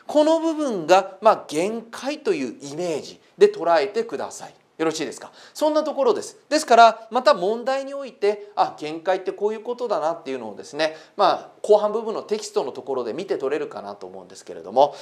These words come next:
問題文とかを見ても、あ、限界ってきたらそういうことかなっていうふうに理解してください。いろいろとですね、まあ、別冊の方のこちら、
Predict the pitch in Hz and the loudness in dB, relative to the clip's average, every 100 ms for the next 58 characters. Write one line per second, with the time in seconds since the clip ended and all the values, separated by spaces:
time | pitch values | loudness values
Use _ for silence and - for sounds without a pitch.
0 | - 196 220 226 226 208 156 135 113 107 | -4 2 4 6 4 2 -4 -6 -6 -8
1 | 156 170 139 139 160 147 185 202 202 196 | -8 -6 -4 -2 -2 -2 0 0 0 -4
2 | - 117 - 165 185 190 160 135 143 156 | -4 -4 -4 -4 -2 -2 -2 -2 -2 -6
3 | 175 113 131 151 110 - - - - _ | -10 -10 -10 -6 -6 -6 -18 -20 -20 _
4 | _ _ - 196 202 196 190 135 123 120 | _ _ 2 4 4 2 -4 -6 -6 -8
5 | - - - 220 - - _ _ _ _ | -8 -16 2 2 2 -4 _ _ _ _
6 | _ _ _ 202 196 196 - 226 220 214 | _ _ _ 8 8 6 -4 -4 -6 -8
7 | - 226 202 135 156 - - - 135 147 | -6 -2 0 2 0 0 -2 -14 -14 0
8 | 127 110 - | 0 0 -4